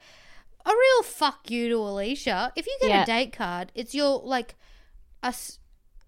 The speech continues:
Speaker 1: is it, you don't really get that often to leave paradise.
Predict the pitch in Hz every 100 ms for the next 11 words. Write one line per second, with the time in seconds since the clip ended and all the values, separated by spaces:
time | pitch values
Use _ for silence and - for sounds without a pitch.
0 | _ _ - 277 269 - _ 254 320 370
1 | 370 349 302 294 285 262 240 254 - 254
2 | 233 214 - - 226 214 214 - 208 220
3 | 226 175 - - -